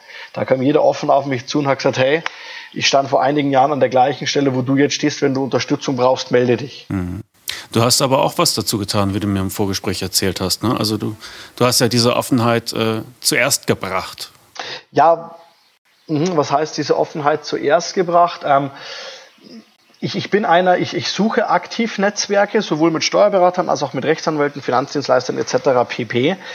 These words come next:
Speaker 1: Und ich bin schon einer, wenn ich jetzt sage, man kennt sich ja vor Ort, dass wenn ich jetzt irgendwie mal, ähm, am, am, auf dem Fußballplatz oder so einen anderen Steuerberater treffe, dass ich auf den auch aktiv zugehe und mit dem das Gespräch suche.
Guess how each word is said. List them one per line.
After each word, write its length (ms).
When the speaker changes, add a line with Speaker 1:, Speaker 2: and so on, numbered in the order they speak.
Speaker 1:
Und 140
ich 140
bin 120
schon 240
einer, 300
wenn 100
ich 100
jetzt 140
sage, 160
man 140
kennt 260
sich 220
ja 260
vor 240
Ort, 400
dass 200
wenn 120
ich 80
jetzt 180
irgendwie 500
mal, 520
ähm, 260
am, 180
am, 120
auf 240
dem 100
Fußballplatz 680
oder 120
so 100
einen 60
anderen 340
Steuerberater 580
treffe, 320
dass 180
ich 100
auf 100
den 140
auch 80
aktiv 360
zugehe 380
und 60
mit 120
dem 120
das 160
Gespräch 540
suche. 500